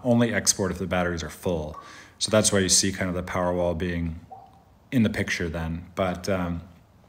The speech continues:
yeah, looking at solar production, um,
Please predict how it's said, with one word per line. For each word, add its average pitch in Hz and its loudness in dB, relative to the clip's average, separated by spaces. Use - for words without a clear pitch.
yeah, 113 8
looking 104 4
at - -2
solar 113 4
production, 95 -4
um, 87 -2